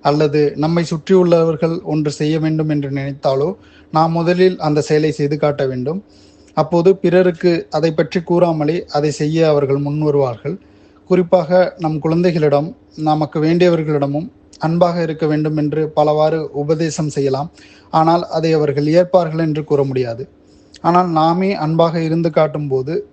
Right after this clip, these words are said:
அவர்களும் அன்பாக மாறுவதற்கு அதிக வாய்ப்பு உள்ளது. இதைத்தான் மகாத்மா காந்தி அவர்கள், "நாம் வாழும் உலகில் ஏதேனும் மாற்றம் செய்ய விரும்பினால் அந்த மாற்றத்தை நம்மிடமிருந்து தொடங்க வேண்டும்" என்று கூறியுள்ளார்.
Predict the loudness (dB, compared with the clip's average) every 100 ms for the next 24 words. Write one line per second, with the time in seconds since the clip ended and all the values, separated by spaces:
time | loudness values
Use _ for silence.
0 | -6 0 0 2 0 2 2 2 0 0
1 | 0 2 0 -2 -6 -6 -8 -4 -2 0
2 | 2 2 2 -2 -4 -4 -4 -6 -8 _
3 | _ _ -20 _ _ _ _ -6 2 2
4 | 4 2 2 0 -6 0 0 2 2 2
5 | 2 2 2 2 0 -4 -6 -8 -2 0
6 | 0 2 2 2 -2 -10 -4 2 2 2
7 | 2 2 2 -2 0 0 2 -2 -2 0
8 | 0 0 -2 -2 -4 -4 -6 -4 -2 2
9 | 0 0 -6 -4 -4 -2 -2 2 2 2
10 | 0 0 0 0 0 0 -2 -2 -2 -4
11 | -4 -6 -6 -12 _ -4 0 0 0 -4